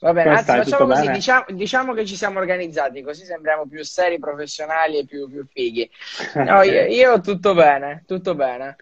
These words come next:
Speaker 2: Tutto bene.
Speaker 1: Eh,
Speaker 2: Ah, ti stavo, ti stavo un pochino presentando, quindi classe duemila,
Speaker 1: Sì.
Speaker 2: eh, il più giovane candidato sindaco di Roma della storia della
Speaker 1: Sì.
Speaker 2: Repubblica Italiana,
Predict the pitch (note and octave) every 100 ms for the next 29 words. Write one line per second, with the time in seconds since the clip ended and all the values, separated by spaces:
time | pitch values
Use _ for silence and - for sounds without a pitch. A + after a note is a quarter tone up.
0 | _ C#3+ C#3+ B2 C3 C#3 C#3 F3 D#3+ F#3+
1 | F#3+ F3 F3 E3+ F#3 F#3+ F#3 F3+ G3+ F3+
2 | D#3 E3+ F3 G3+ G3+ D#3 C#3 B2+ C3+ C3
3 | B2+ A#2+ A#2 A#2 A#2 A#2 A#2+ A#2 A#2 D3+
4 | D3 - C#3+ D3 E3+ G3 G#3+ G#3+ G#3+ G#3+
5 | - _ - B2 A2+ C#3 F3 C3 C3 C3
6 | C3+ C3 C3 C#3 C3 E3 D#3+ D3+ C3+ -
7 | C#3 C3+ C#3+ C3+ C3 - C3+ C3 A#2 B2+
8 | A#2 C3 C3+ D3 B2+ A#2+ A2+ A2+ - -
9 | A#2+ A#2 - - A#2+ A#2+ C#3+ D#3+ F#3+ -
10 | A#2+ A2+ A2+ A2+ A#2 C3 A2+ A2 A2 D#3
11 | G3 E3+ D3 A#3